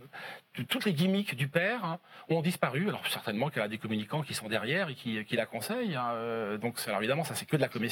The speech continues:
cosmétique, hein, mais il n'empêche, hein, c'est un personnage beaucoup plus agréable, hein. Euh, en tant qu'électeur du R N, euh, euh, euh, euh, euh, postulons que je sois un électeur, un électeur du R N, j-, j'aurais plus envie de voter pour elle aujourd'hui qu'en deux mille dix-sept, hein.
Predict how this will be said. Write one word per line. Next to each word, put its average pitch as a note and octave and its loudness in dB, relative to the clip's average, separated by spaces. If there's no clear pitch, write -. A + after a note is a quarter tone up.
cosmétique, C#3+ 0
hein, E3+ 0
mais E3+ 4
il G3+ 2
n'empêche, E3+ 0
hein, C#3 -8
c'est - -4
un A#2+ 0
personnage C#3 0
beaucoup D#3+ 2
plus C#3 0
agréable, C#3 0
hein. E3 0
Euh, B2 4
en B2 4
tant D#3 2
qu'électeur C#3 0
du B2 4
R A2 4
N, G#3 2
euh, B2 -2
euh, A2+ -2
euh, A2 -2
euh, G#2+ -2
euh, G#2 -4
postulons E3 4
que C#3 -4
je C3+ 0
sois C3 -2
un A#2+ 0
électeur, A#2+ 0
un A2+ -2
électeur A#2+ -2
du A#2 -2
R A#2 0
N, G#3 -2
j-, A#2+ 0
j'aurais B2 0
plus F3 2
envie C#3 2
de A#2+ -2
voter B2 0
pour A#2+ -2
elle C3+ 0
aujourd'hui A#2 0
qu'en D3+ -2
deux B2 0
mille A#2 -2
dix-sept, B2 -4
hein. B2+ -14